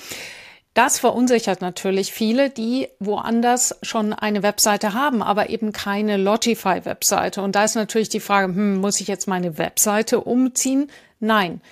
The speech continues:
es geht nur darum, dass die Unterkünfte mit einer Lotify-Webseite verknüpft sind, dort zugewiesen sind,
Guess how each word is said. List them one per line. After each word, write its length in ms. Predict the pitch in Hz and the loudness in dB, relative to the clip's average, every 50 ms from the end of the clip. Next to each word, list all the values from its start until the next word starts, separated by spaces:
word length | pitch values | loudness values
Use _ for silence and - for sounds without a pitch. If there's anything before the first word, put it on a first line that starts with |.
| - - - - - | -20 -20 -20 -10 -4
es 160 | - 220 - | -4 -4 -2
geht 220 | - 254 254 247 - | 0 -2 -2 0 2
nur 300 | 233 240 269 311 349 320 | 2 2 2 2 0 0
darum, 500 | 285 220 196 170 180 196 220 269 330 349 - - | -2 -2 0 0 0 0 0 -2 -4 -6 -8 -4
dass 360 | - 202 165 - - - - | -2 0 0 0 0 -2 -2
die 140 | - 220 - | -2 -4 -4
Unterkünfte 880 | - 214 247 285 294 269 247 - - 254 247 247 240 - - - 226 220 | -2 -2 -2 -2 -2 -2 -4 -2 -2 -2 0 -2 -2 -2 -2 0 2 2
mit 420 | 220 220 233 269 277 - - - _ - | 2 2 2 0 -2 -4 -12 -12 _ -2
einer 320 | 208 208 214 208 202 196 | -2 0 2 2 0 2
Lotify-Webseite 1200 | 190 185 190 202 226 - - 233 226 - 214 190 185 180 190 196 - - - 190 180 180 180 - | 2 2 2 2 2 0 0 -2 0 2 2 2 4 2 0 0 0 0 0 0 0 0 -2 -4
verknüpft 600 | 180 - 185 180 180 - 226 240 269 - - - | -6 -6 -6 -6 -4 -2 -2 -2 -2 -2 -8 -6
sind, 320 | - 220 202 202 208 - - - - - - - _ - | -4 0 0 0 0 -2 -6 -14 -20 -20 -20 -20 _ 0
dort 440 | - 214 214 240 247 247 - - _ - | 2 2 4 2 2 -2 -6 -12 _ -6
zugewiesen 840 | - - 277 285 240 247 247 202 226 208 202 214 208 202 202 202 | -2 0 2 2 2 0 -2 -2 -2 -2 -2 0 0 0 2 2
sind, 420 | 185 - 185 202 233 277 359 359 | 2 2 2 2 2 0 0 -2